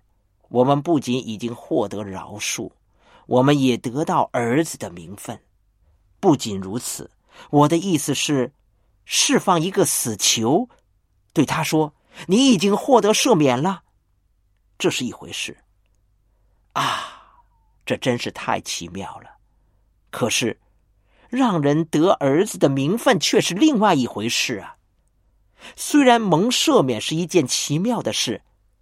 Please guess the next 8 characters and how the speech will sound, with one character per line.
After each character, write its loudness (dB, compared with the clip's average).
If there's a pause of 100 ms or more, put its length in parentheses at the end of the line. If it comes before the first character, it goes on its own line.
(340)
但 2
它 4
完 0
全 -4
是 -6
相 -4
反 -10
的。 -16